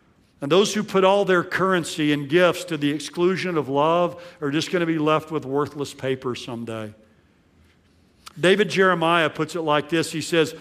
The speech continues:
"The amazing part of this chapter isn't that tongues are going to cease, or that knowledge is going to cease,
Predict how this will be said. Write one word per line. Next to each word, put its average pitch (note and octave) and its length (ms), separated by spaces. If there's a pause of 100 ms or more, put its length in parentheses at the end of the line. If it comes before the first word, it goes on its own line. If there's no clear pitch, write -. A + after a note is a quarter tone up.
(160)
"The F3+ 140
amazing G3+ 540
part G3+ 260
of D#3+ 100
this D#3 200
chapter F#3+ 480
isn't F#3+ 320
that F3 200
tongues F#3+ 380
are E3 60
going D#3 260
to C3+ 80
cease, C3+ 520 (280)
or E3+ 60
that F3+ 100
knowledge F3+ 540
is C#3+ 120
going D3+ 220
to C3+ 100
cease, C3+ 440